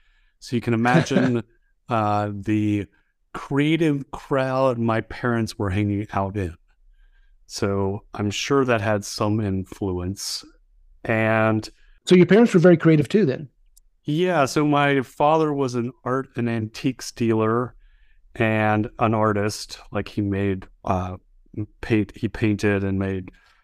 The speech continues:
Speaker 1: uh, sculptures. And then my mother was a research librarian,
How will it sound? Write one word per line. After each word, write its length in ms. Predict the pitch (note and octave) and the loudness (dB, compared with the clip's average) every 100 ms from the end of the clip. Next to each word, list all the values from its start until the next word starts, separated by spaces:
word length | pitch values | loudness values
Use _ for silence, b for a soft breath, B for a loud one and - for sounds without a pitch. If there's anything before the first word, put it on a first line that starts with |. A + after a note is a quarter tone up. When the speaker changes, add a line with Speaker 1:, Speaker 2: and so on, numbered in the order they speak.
| _ _ | _ _
Speaker 1:
uh, 300 | G#2+ F#2+ F#2 G2 _ _ | -4 -2 -4 -8 _ _
sculptures. 760 | - - G#2+ - - G2+ G2+ G2 | -14 -4 -4 -2 0 2 2 0
And 140 | G2+ | 0
then 160 | G2+ G2+ | 2 2
my 260 | G2+ G2+ | 0 0
mother 460 | G2+ A2+ B2 A#2+ A2+ | 0 2 2 2 0
was 340 | G#2+ G#2+ G#2 | 2 0 0
a 220 | G#2+ G2+ G2 | -2 -4 -4
research 560 | G2 A#2+ A2+ G#2+ - | -2 -2 0 -2 0
librarian, 720 | G#2 F#2+ F#2+ F#2+ F#2+ F#2+ G2 | -4 -2 -4 -4 -4 -4 -4